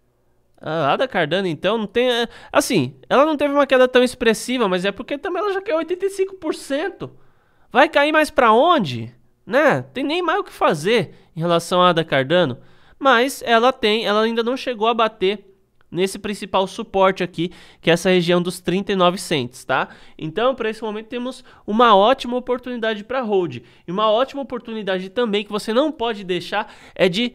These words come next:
dar like nesse vídeo, cara. Isso ajuda demais, fortalece o canal, ó.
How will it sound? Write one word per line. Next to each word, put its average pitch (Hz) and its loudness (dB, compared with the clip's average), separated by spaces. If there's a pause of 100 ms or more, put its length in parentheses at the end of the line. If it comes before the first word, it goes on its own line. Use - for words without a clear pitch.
dar 208 2
like 190 2
nesse 185 -6
vídeo, 143 -6
cara. 123 -6
Isso 131 -8
ajuda 151 -4
demais, 175 -2
fortalece 202 -8
o 233 -18
canal, 220 0
ó. 202 0